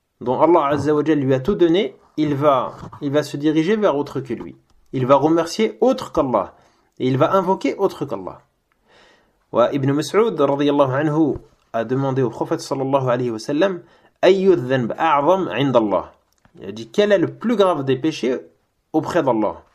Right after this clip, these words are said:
subhanahu wa ta'ala?" Il lui a dit, alayhi salatu wa salam, "أن تجعل لله ندا وهو خلقك." Que tu mettes un égal à Allah, subhanahu wa ta'ala, alors que c'est lui qui t'a créé.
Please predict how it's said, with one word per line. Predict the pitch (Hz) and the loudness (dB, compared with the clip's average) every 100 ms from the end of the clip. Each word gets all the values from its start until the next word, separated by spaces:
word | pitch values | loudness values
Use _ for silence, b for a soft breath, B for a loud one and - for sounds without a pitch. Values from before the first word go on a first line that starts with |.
| _ _ | _ _
subhanahu | - 107 - 139 117 | -16 -8 -2 -2 -2
wa | 110 | -4
ta'ala?" | 110 101 104 - _ b b b | -4 -4 -4 -10 _ b b b
Il | 117 | 0
lui | 123 | 2
a | |
dit, | 147 | 4
alayhi | 202 175 170 165 | 4 2 0 0
salatu | 160 151 147 | -2 -2 -2
wa | |
salam, | - 147 165 196 190 b b b - | -4 0 0 0 -6 b b b -4
"أن | 123 131 | -4 2
تجعل | 190 160 143 143 | 2 4 4 4
لله | 131 127 147 147 127 | 4 4 2 2 2
ندا | 156 147 151 190 | 0 2 0 2
وهو | 151 120 110 | 0 0 0
خلقك." | - 113 104 95 - _ _ b b b - | 0 -2 -4 -8 -12 _ _ b b b -8
Que | 117 | -8
tu | - 127 - - 131 | -4 -4 -4 -8 0
mettes | 170 180 | 2 4
un | 151 160 | 2 2
égal | 180 170 143 | 4 4 2
à | |
Allah, | - 151 156 139 127 - _ | 2 2 2 2 -4 -14 _
subhanahu | - 123 - 165 143 | -18 -6 0 2 2
wa | 127 | 0
ta'ala, | 127 151 208 | 0 0 0
alors | 165 - | 0 -2
que | 156 | -6
c'est | - 151 | -4 -2
lui | 170 208 | -2 -2
qui | 160 | -2
t'a | 139 123 - _ - | 0 -2 -4 _ -20
créé. | - 113 87 | -10 -8 -8